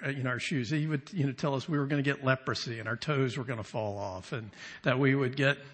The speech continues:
you know, tetanus and lockjaw and all of these kinds of things <laughs> over and over and over again. And it never worked, really. You know, it, uh, it, it, it never came to any fruition. Well,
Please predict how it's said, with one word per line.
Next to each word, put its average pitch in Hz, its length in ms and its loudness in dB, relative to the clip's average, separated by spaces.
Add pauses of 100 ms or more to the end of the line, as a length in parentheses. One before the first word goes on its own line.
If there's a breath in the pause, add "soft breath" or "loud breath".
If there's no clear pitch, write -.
you 143 140 4
know, 120 320 0 (300 soft breath)
tetanus 160 560 6
and 113 140 -2
lockjaw 123 840 6
and 107 180 -4 (320 loud breath)
all 151 200 10
of 143 120 4
these 147 200 4
kinds 139 200 2
of 131 80 2
things 131 200 2 (280)
<laughs> - 280 6
over 160 240 4
and 156 100 4
over 143 180 6
and 139 100 4
over 143 220 4
again. 127 260 0 (300 loud breath)
And 196 180 8
it 165 140 8
never 127 200 6
worked, 101 460 -10 (160)
really. 107 480 -4
You 127 140 -4
know, 104 240 -8 (100)
it, 196 160 -4 (560 soft breath)
uh, 113 280 -4 (100)
it, 135 140 -6 (120)
it, 131 180 -10
it 151 100 -6
never 120 200 -2
came 123 220 -4
to 117 80 -4
any 110 120 -6
fruition. 127 560 -2
Well, 151 260 6